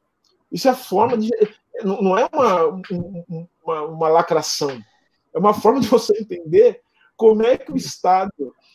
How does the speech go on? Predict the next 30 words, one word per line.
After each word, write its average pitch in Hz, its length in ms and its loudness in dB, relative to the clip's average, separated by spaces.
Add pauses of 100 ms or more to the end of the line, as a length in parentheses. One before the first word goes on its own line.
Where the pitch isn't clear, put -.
(280)
e 254 160 -2
a 269 80 4
sociedade, 175 680 -4
os 160 100 -6
entes 214 160 -6
privados 185 320 -4
se 220 80 -4
articulam 214 560 -8
ju-, 180 100 -10 (240)
para 214 220 -2
a 285 60 -6
produção 160 580 -4
sistemática 143 580 -6
da 208 120 -4
morte, 233 500 -2 (340)
porque 247 380 4
não 277 160 0
vai 190 220 2
haver, 185 360 6
olha 226 200 2
só, 175 260 4
Alice, 139 360 -2 (220)
não 247 240 0
vai 175 200 0
haver 160 460 -4 (120)
a 202 100 -4
universalização 208 880 -2
das 214 120 -2
políticas 277 600 -8
públicas. - 640 -10